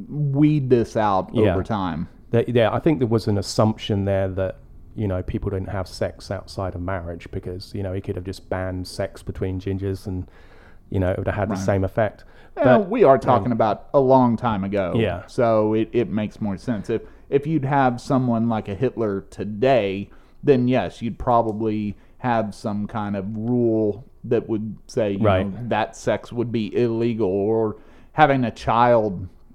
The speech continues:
Speaker 1: you know, between two gingers would be illegal.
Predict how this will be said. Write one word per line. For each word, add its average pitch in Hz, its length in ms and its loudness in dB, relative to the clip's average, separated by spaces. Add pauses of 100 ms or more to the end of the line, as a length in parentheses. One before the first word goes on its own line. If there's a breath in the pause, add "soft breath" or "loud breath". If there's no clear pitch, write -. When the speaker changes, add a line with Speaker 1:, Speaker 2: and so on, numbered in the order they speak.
(140)
Speaker 1:
you 127 140 -2
know, 95 140 -4
between 104 560 -4
two 120 220 -2
gingers 110 720 -2
would 101 200 -2
be 95 320 -4 (120)
illegal. 92 580 -4